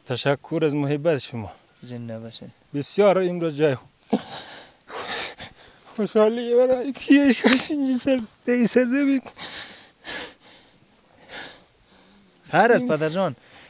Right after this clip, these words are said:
Speaker 2: انشالله از این بعد ما در کنار شما هستیم، امی
Speaker 1: انشالله.
Speaker 2: بیننده‌های ما در کنار شما هستیم، خیرین.
Speaker 1: انشالله.
Speaker 2: منظور تی بود که، اه، تشکر از شما که
Speaker 1: بسیار از امی که ما چیز، امی چیزی خوشحالیه.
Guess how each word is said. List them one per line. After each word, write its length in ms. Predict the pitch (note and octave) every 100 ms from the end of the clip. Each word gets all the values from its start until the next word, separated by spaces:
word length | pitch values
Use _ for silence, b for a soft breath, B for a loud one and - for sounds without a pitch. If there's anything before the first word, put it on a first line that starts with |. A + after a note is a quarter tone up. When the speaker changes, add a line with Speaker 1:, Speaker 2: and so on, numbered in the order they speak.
| _
Speaker 2:
انشالله 360 | B2+ C3 F3 F3
از 120 | D#3+
این 100 | E3
بعد 120 | E3+
ما 140 | E3
در 100 | D#3+
کنار 300 | D3 D#3 D#3+
شما 280 | C#3+ C#3+ C#3
هستیم، 300 | C3+ - C3+
امی 220 | C3+ D3
Speaker 1:
انشالله. 200 | C#3+ C#3
Speaker 2:
بیننده‌های 480 | B2+ C3 C3 B2+ C#3+
ما 160 | C#3 C3+
در 100 | B2+
کنار 280 | - C3+ B2
شما 200 | C3+ B2+
هستیم، 200 | A2+ B2
خیرین. 140 | A#2+
Speaker 1:
انشالله. 380 | G#2 A#2+ A#2+ G3+ - B B B
Speaker 2:
منظور 340 | D#3+ F3+ G3 A3+
تی 140 | A3+
بود 160 | G#3+ A3 -
که، 340 | G3+ G3+ F#3+ - -
اه، 400 | E3+ E3+ E3 D#3+
تشکر 500 | F3 E3 F3+ A3+ G#3
از 60 |
شما 300 | - G#3 A3
که 100 | G3+
Speaker 1:
بسیار 340 | G#3+ G#3 B3 A3+
از 220 | A3 F3+
امی 500 | G#3+ A3+ A3 A#3 A3 A#3+ G#3 A3
که 80 | G#3
ما 300 | G3+ G#3+ G#3+
چیز، 280 | - A3 G3
امی 500 | G#3+ G#3 G3 G3+ G3
چیزی 340 | - - F3+
خوشحالیه. 600 | E3+ F3 F3+ F3 E3+ D#3+